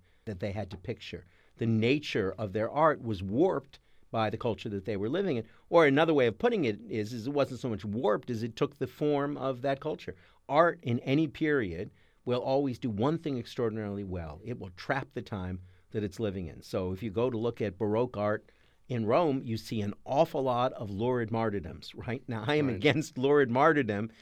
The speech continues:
Speaker 1: as a positive value, but those are the values of the Counter-Reformation. If you go to I-, uh, Florence and look at fifteenth century art, it's all about the intersection of the classical past and the, uh, mercantile Florentine present.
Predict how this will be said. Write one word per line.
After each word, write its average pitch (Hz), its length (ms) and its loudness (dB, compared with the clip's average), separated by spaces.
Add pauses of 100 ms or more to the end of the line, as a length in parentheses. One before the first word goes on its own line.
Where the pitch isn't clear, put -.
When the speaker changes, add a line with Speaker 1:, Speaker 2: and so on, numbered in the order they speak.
(140)
Speaker 1:
as 113 140 -2
a 117 60 -4
positive 120 440 0
value, 143 400 2 (240)
but 120 140 -4
those 131 260 6
are 131 60 -4
the 113 100 -2
values 101 440 -2
of 101 40 -10
the 95 60 -10
Counter-Reformation. 90 920 -10 (280)
If - 80 -14
you 101 60 -8
go 107 200 2
to 98 340 0 (180)
I-, 156 180 0
uh, - 80 -2
Florence 143 600 0
and 123 140 -2
look 113 160 -2
at 104 140 -2
fifteenth 117 360 -4
century 165 360 -2
art, 202 240 -2 (280)
it's 120 160 -8
all 131 360 0
about 107 420 -2
the 101 160 -4
intersection 101 640 -4
of 92 380 -4 (100)
the - 60 -18
classical 104 440 -6
past 98 520 -6 (320)
and 101 260 -4
the, 92 240 -4
uh, 87 120 -4
mercantile 95 600 -4
Florentine 92 460 -8 (320)
present. 107 300 -6